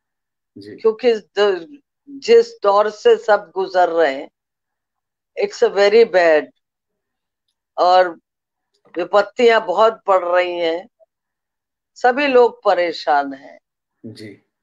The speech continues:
Speaker 1: जी।
Speaker 2: लेकिन एक lesson तो दे दिया कोरोना।
Speaker 1: जी, जी।
Speaker 2: सबको कुछ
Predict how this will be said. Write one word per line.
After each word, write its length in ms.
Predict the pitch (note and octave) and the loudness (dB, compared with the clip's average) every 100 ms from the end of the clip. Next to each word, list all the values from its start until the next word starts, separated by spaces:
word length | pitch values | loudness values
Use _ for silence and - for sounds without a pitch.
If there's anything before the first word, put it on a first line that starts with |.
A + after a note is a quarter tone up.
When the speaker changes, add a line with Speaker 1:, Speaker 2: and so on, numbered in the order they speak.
| _ - | _ 0
Speaker 1:
जी। 120 | A3 | 2
Speaker 2:
लेकिन 340 | A#3+ C#4 C#4 | 2 2 2
एक 260 | B3 B3 B3 | 4 2 0
lesson 600 | G#3 G#3 A3+ A3+ C#4 C4+ | 0 4 2 2 -2 -2
तो 200 | B3+ A#3+ | 0 0
दे 240 | F#3+ E3+ F#3 | 0 -4 -4
दिया 400 | F#3+ G#3 E3+ F3+ | -4 -2 0 0
कोरोना। 600 | - D3 C3+ C3 B2 A#2 - _ | -4 -12 -12 -12 -14 -20 -20 _
Speaker 1:
जी, 520 | A#2+ A#2 C3+ A#2 - _ _ _ G2+ | -12 -4 -2 -2 -6 _ _ _ -16
जी। 300 | G#2+ G2 - _ _ | -12 -14 -16 _ _
Speaker 2:
सबको 680 | - B3+ B3+ _ B3 A#3+ | -2 -2 -2 _ 2 2
कुछ 560 | - A3+ A3+ - - | 0 -6 -6 -8 -20